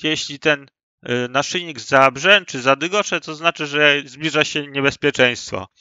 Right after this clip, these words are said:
Jeśli się zaświeci na zielono, to znaczy, że moje ciało jest blisko.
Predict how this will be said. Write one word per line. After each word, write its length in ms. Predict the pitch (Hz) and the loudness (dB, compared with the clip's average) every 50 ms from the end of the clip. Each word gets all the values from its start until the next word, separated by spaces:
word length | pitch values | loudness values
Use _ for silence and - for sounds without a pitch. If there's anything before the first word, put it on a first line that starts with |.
| _ _ _ _ _ _ _ | _ _ _ _ _ _ _
Jeśli 280 | - 135 143 - - - | -4 -4 -4 -2 -4 -4
się 200 | - - 160 151 | -2 -2 -2 0
zaświeci 600 | 139 147 147 139 - - - 208 208 - - 170 | 4 4 2 2 2 -2 -2 -2 -2 -2 -4 -8
na 180 | 147 143 135 127 | -4 -2 -2 -2
zielono, 600 | 120 - 156 156 190 220 240 214 185 190 185 185 _ _ _ _ _ - | -2 -2 -2 2 2 2 2 2 0 -2 -2 -4 _ _ _ _ _ -6
to 160 | 185 185 196 | -4 -2 0
znaczy, 360 | 196 196 196 - 196 185 180 | 2 0 2 2 2 2 2
że 140 | 165 180 180 | 2 0 0
moje 260 | 175 175 170 165 165 | 2 2 2 2 2
ciało 320 | - - 160 156 151 151 | 2 2 2 2 2 2
jest 220 | 147 147 139 135 135 | 0 0 -2 -2 -6
blisko. 640 | 127 127 127 110 - - - - 104 101 92 92 | -10 -8 -8 -8 -8 -8 -8 -6 -6 -6 -8 -10